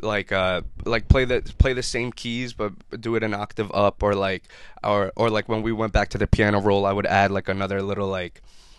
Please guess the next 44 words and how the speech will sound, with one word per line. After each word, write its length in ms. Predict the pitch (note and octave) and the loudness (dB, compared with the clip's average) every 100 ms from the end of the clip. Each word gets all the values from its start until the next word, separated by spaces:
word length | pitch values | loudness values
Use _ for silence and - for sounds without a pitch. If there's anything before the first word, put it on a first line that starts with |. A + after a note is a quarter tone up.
| - | -20
higher 440 | - - A2 G#2 G2 | -8 0 2 2 0
up 220 | G#2 - | -2 -4
note, 380 | G#2 G2+ G2+ F2+ | -6 -4 -4 -4
like, 240 | G2+ - | -6 -6
as 160 | - G2+ | -8 -6
a, 140 | G2+ G2+ | -6 -6
as 120 | G#2 | -6
the 180 | G2+ - - | -8 -6 -2
ding, 400 | F4+ E4 D4+ D4 - - - - - | 0 0 -6 -12 -20 -20 -20 -20 -2
ding, 400 | - E4+ D#4 D4+ | 2 2 2 -4
like, 160 | - A2+ | -2 0
the 80 | A2 | 2
little 200 | A2 G#2+ | 2 2
bell 260 | G2+ G2+ | 2 2
that 120 | G#2+ G2+ | 2 0
repeats 380 | G2+ G#2+ G#2 | 0 -2 -4
itself, 300 | G#2 - G#2 | -4 -2 -2
like, 140 | G2+ F#2+ | -2 0
that 220 | G#2 G2+ | 0 0
thing, 160 | A2+ A2 | -2 0
like, 140 | A2+ | 0
little, 280 | C3 D3 D#3+ | 2 2 2
like, 200 | C3+ - - | 0 -2 -2
uh, 280 | A2+ A2 G2+ - G#2+ | 2 4 2 -2 0
artifacts 640 | B2+ B2+ A#2 - G2 G2 G#2+ | 4 4 4 0 -2 -2 -6
or 60 | |
ear 220 | - A#2+ A2+ | -4 -4 -4
candy 460 | - G#2+ G#2 G2+ | -4 -4 -4 -4
that, 360 | G2 G2 F#2 F2+ | -4 -4 -4 -4
like, 400 | F#2+ F#2 - - - - - - | -6 -6 -8 -16 -20 -20 -18 -6
allows 380 | A2 A2 A2 G#2 | 0 4 4 2
it 100 | G2+ | -2
to, 200 | G#2+ G2+ | -2 0
al-, 300 | G#2 G#2+ G2+ | 0 0 0
allows 300 | A2 A2 A2+ | 2 4 2
the 80 | G#2+ | 0
song 400 | - G#2+ G#2+ G2+ | 0 2 4 2
and, 140 | G2 - | -2 -4
and, 400 | G2 G2 F#2+ F2+ | -4 -4 -6 -8
and 220 | F2+ F#2+ F#2 | -8 -8 -6
beat 180 | G2 | -8
to 100 | - | -8
develop 460 | G2+ F#2 G2 F#2+ - | -12 -6 -2 -2 -4
into 560 | G2 G2 F2+ F2+ E2+ | -8 -6 -6 -4 -6